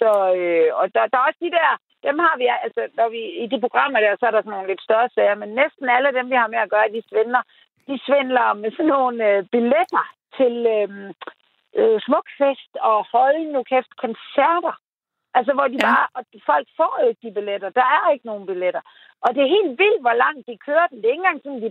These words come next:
Speaker 1: bare, øh, får pengene, og så kan man ikke høre mere. Så ringer de, øhm, "Vi har ikke fået billetter endnu." "Nej, nej, men de er på vej," og sådan noget. Altså, hvor de bliver, altså,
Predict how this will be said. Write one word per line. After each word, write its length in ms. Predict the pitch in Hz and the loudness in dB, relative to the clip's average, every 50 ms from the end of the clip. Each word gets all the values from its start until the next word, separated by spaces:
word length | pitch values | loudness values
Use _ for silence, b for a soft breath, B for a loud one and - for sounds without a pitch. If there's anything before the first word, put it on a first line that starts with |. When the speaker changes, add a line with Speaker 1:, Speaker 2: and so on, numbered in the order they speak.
| - 220 | 0 2
Speaker 1:
bare, 140 | 214 226 233 233 _ _ _ _ _ _ - | 2 2 2 0 _ _ _ _ _ _ -8
øh, 100 | 196 185 - - | -8 -6 -2 -2
får 120 | 277 262 226 - 226 | 0 0 0 0 -2
pengene, 260 | 214 202 240 247 226 | -2 -2 -2 -4 -6
og 60 | 220 | -6
så 60 | - 233 | -4 -6
kan 80 | 247 240 | -6 -2
man 120 | 226 233 | -2 -2
ikke 140 | 226 - 226 | 0 0 0
høre 160 | 202 185 190 196 | 0 0 -2 -2
mere. 140 | 202 220 233 - | -2 -2 0 0
Så 40 | 277 277 254 | 0 0 0
ringer 160 | 254 269 269 247 | 0 0 -2 -4
de, 40 | 233 190 - - B B B B - - | -4 -6 -8 -16 B B B B -2 -2
øhm, 200 | 208 196 190 180 170 | -2 -2 -2 -4 0
"Vi 40 | 180 | 2
har 80 | 185 220 | 2 2
ikke 160 | 247 - - | 2 0 0
fået 140 | 262 262 220 | -2 0 0
billetter 260 | 233 220 233 247 247 214 | 0 0 2 2 0 -2
endnu." 200 | 185 185 190 190 B B B - - - | -2 -4 -10 -10 B B B -4 0 2
"Nej, 160 | 339 349 370 339 359 311 | 2 2 2 2 2 2
nej, 100 | 320 339 339 | 2 2 2
men 80 | 330 285 220 | 0 0 2
de 60 | 269 247 302 | 2 2 2
er 40 | 339 339 294 | 0 0 -2
på 60 | 233 226 220 233 | 0 0 0 2
vej," 200 | 254 269 302 320 320 302 240 208 | 0 0 0 -2 -2 -2 -2 -2
og 100 | 202 190 190 196 | 0 0 -2 -2
sådan 100 | - 240 262 | -2 0 0
noget. 120 | 262 269 - 269 | 0 2 0 -2
Altså, 140 | 240 - 262 | -2 0 0
hvor 120 | 226 233 233 208 | 0 0 -2 -2
de 60 | 233 185 | -4 -6
bliver, 180 | - 247 233 208 190 _ - - | -2 -2 -2 -2 -4 _ -6 -4
altså, 140 | 214 - | -2 -2